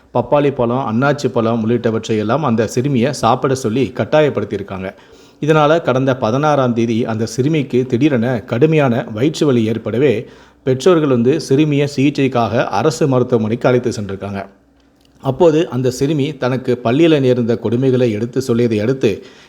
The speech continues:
இதை கேட்டு மருத்துவர்களும் உறவினர்களுமே அதிர்ச்சி அடைந்திருக்காங்க. மேலும், சிறுமிக்கு நடத்தப்பட்ட பரிசோதனையில் கூட அவர் பாலியல் வன்கொடுமைக்கு உட்படுத்தப்பட்டதும் உறுதி செய்யப்பட்டிருக்கு. இதையடுத்து, இந்த சம்பவம் தொடர்பாக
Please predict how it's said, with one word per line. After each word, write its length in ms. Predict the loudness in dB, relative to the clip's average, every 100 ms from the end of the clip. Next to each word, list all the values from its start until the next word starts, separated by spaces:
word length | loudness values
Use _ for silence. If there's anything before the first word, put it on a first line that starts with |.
| -6
இதை 220 | 2 2
கேட்டு 420 | 4 2 4 0
மருத்துவர்களும் 840 | 2 0 2 2 2 0 -2 -2 0
உறவினர்களுமே 640 | 2 2 2 2 0 -2
அதிர்ச்சி 420 | -2 -2 -2 -2
அடைந்திருக்காங்க. 560 | -4 -4 -6 -6 -6 -8 -10 -20 _ 0
மேலும், 360 | 2 4 0
சிறுமிக்கு 520 | -2 0 2 0 0
நடத்தப்பட்ட 800 | 0 2 2 0 0 0 0 0 -2
பரிசோதனையில் 560 | -2 2 2 4 0
கூட 260 | 0 0 0
அவர் 320 | 0 -2 -2
பாலியல் 400 | 2 2 2 0
வன்கொடுமைக்கு 760 | 0 0 0 2 0 0 -4 -2 -4
உட்படுத்தப்பட்டதும் 920 | 0 0 0 0 -2 -2 -2 -2 -2
உறுதி 260 | 0 0 0
செய்யப்பட்டிருக்கு. 600 | -2 -4 -6 -8 -8 -8 -12 -20 -20 -20 _ _ _ _ _
இதையடுத்து, 640 | 2 4 4 4 4 2 2
இந்த 280 | -2 2 0
சம்பவம் 380 | 2 2 2 2
தொடர்பாக 800 | 0 0 2 0 2 0 -2